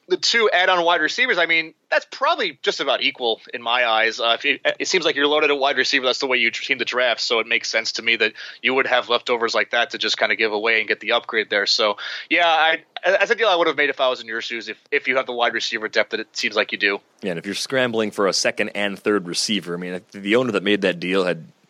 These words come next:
Speaker 2: an injury and then, like, maybe a bye week too, so he'll play both the guys he got. And I, I
Speaker 1: Right.
Speaker 2: like, I like Tyrell Williams. I'm souring on Philip Dorsett a bit,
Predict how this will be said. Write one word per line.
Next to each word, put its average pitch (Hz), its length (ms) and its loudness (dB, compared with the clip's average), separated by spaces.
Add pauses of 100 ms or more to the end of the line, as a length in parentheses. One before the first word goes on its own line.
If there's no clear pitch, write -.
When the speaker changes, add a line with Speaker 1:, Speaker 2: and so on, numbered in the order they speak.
Speaker 2:
an 92 100 -6
injury 104 480 2
and 87 100 -2
then, 85 360 -10
like, - 240 -16
maybe 92 280 -4
a 76 60 -6
bye 85 280 2
week 82 280 -4
too, 82 340 -2
so 78 340 -4 (220)
he'll 92 120 0
play 90 380 0
both 78 300 -6
the 82 80 -12
guys 76 260 -4
he 76 80 -14
got. 76 500 0
And 76 280 -10
I, - 140 -14
I - 80 -4
Speaker 1:
Right. 104 80 2
Speaker 2:
like, 160 200 -2
I 165 60 2
like 131 280 -2
Tyrell 92 400 -2
Williams. 85 420 -4
I'm 95 340 -2 (340)
souring 120 560 2
on 92 80 0
Philip 98 300 -2
Dorsett 92 440 0
a 87 40 2
bit, 87 340 -4